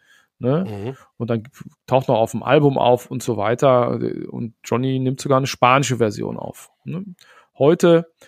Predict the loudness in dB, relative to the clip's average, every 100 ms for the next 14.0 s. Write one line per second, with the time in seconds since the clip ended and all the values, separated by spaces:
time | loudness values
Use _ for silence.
0 | _ -20 -2 0 4 2 2 2 2 2
1 | 2 4 2 2 4 4 2 0 -4 -2
2 | -2 -2 0 -4 -2 -4 0 0 4 2
3 | 4 2 2 -4 -2 -2 -2 -6 -14 -20
4 | -8 -6 -2 -2 0 -2 0 -2 0 -4
5 | -2 -6 -2 0 2 0 -2 -4 0 0
6 | -2 -6 -4 0 2 2 2 2 2 2
7 | 4 2 2 0 -4 -4 -6 -4 -2 -2
8 | -2 -6 -6 -8 -6 -4 -6 -10 -14 -6
9 | -4 0 -2 -2 -4 -6 -2 0 0 0
10 | 0 2 -2 -2 -4 -4 -4 -6 -6 -8
11 | -4 -4 0 2 2 0 0 -2 0 2
12 | 2 0 -2 -2 -2 -6 -10 -4 0 2
13 | 4 4 2 -4 -2 2 6 6 6